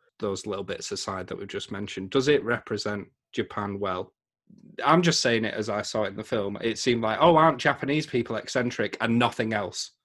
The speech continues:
Either that's true, which I don't think is the case, or it wasn't a very balanced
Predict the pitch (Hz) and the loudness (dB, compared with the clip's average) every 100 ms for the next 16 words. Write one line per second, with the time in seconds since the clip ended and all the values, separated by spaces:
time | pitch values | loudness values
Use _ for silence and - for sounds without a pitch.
0 | _ _ - 131 123 117 90 131 - - | _ _ 0 4 6 6 4 2 2 0
1 | - 147 123 143 104 113 117 117 107 107 | 4 6 6 4 0 -2 -2 -2 -4 -4
2 | 107 120 120 101 - 107 107 113 117 113 | -4 0 0 0 -4 -2 0 0 -2 -2
3 | - 110 107 107 104 110 113 107 101 - | -6 -4 0 0 0 0 0 -2 -4 -10
4 | - | -12